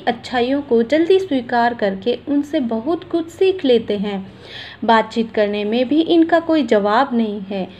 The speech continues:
ये अच्छे वक्ता होने के साथ साथ ये अच्छे श्रोता भी होते हैं। अपने हंसमुख स्वभाव के कारण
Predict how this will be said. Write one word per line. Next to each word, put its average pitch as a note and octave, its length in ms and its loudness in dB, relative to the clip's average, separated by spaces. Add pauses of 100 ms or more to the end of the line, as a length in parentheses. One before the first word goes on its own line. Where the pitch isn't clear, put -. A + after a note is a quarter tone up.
(280)
ये C4 320 2
अच्छे D4 320 2
वक्ता E4+ 340 2
होने C4 320 2
के C#4 140 -2
साथ A#3+ 280 -2
साथ A3 320 -2 (500)
ये D#4 220 2
अच्छे C#4 280 -4
श्रोता A#3+ 440 0
भी D#4+ 180 6
होते G#3+ 320 0
हैं। G3 360 -6 (340)
अपने E4 320 2
हंसमुख D#4 640 -2
स्वभाव G#3+ 600 0
के C4+ 140 -2
कारण G#3+ 320 -2